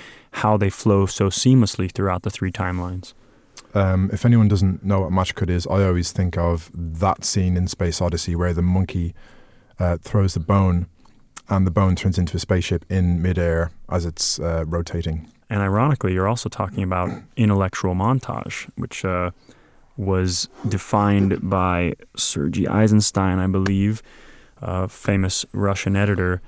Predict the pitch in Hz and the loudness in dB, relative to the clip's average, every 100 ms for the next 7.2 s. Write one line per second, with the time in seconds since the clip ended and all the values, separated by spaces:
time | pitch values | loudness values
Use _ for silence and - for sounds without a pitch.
0 | - - - - 110 92 90 110 101 101 | -18 -20 -20 -12 -4 -2 0 2 2 2
1 | 101 95 98 - 92 92 92 98 92 95 | 0 -2 -2 -2 -2 -2 -2 -4 -2 2
2 | 104 98 95 92 98 101 87 87 120 113 | 2 4 2 2 2 2 0 0 2 4
3 | 104 98 98 98 104 - 92 92 98 104 | 2 2 2 4 2 0 -2 0 0 -2
4 | - 92 87 92 92 90 - - - - | -2 -2 0 0 0 0 -4 -14 -16 -14
5 | - - - 95 90 95 101 98 92 90 | -14 -6 -2 0 2 2 4 4 2 0
6 | - 104 98 90 90 - - 110 98 - | 2 2 4 2 0 -4 0 2 2 0
7 | 92 98 | -2 -4